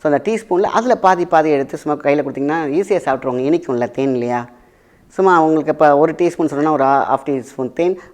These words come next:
ஹாஃப் டீஸ்பூன் சின்னமன் பவுடர், அது சும்மா லைட்டா பேருக்கு ஒரு மஞ்சள். அவ்வளோ நல்லா இருப்பாங்க. அவங்களுக்கு வந்து நோய் எதிர்ப்பு சக்தி இருக்கும், பிரெயின் ஆக்டிவிட்டி நல்லா இருக்கும்.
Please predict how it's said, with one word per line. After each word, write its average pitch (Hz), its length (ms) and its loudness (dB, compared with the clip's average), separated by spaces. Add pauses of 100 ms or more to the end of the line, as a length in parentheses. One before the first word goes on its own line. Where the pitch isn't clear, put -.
ஹாஃப் 131 200 -2
டீஸ்பூன் 131 360 -8
சின்னமன் 151 220 -4
பவுடர், 175 340 -2 (180)
அது 151 220 0
சும்மா 170 240 0
லைட்டா 175 180 2
பேருக்கு 175 380 0
ஒரு 127 60 -2
மஞ்சள். 113 300 -6 (480)
அவ்வளோ 131 140 -4
நல்லா 139 300 0
இருப்பாங்க. 135 460 -6 (340)
அவங்களுக்கு 120 440 -6
வந்து 135 240 -2 (760)
நோய் 151 180 -2
எதிர்ப்பு 139 240 -6
சக்தி 123 240 -8
இருக்கும், 131 320 -4
பிரெயின் 139 320 0
ஆக்டிவிட்டி 123 280 -10
நல்லா 123 220 -4
இருக்கும். 127 400 -8